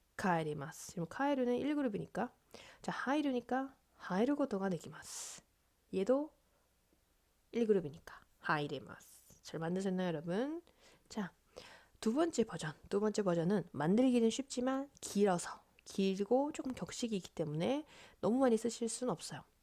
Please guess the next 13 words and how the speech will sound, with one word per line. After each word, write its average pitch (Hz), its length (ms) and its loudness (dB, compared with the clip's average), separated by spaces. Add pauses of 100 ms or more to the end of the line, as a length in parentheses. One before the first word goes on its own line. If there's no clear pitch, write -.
(120)
제일 202 180 6
좋은 160 200 0
건 165 200 2 (260)
가능형. 196 400 2 (140)
첫 - 160 -6
번째 262 260 0
버전을 233 560 0 (380)
자유자재로 165 560 2
구사할 196 380 0
수 - 140 -6
있는 156 180 -4
게 170 60 0
베스트예요. 175 640 -4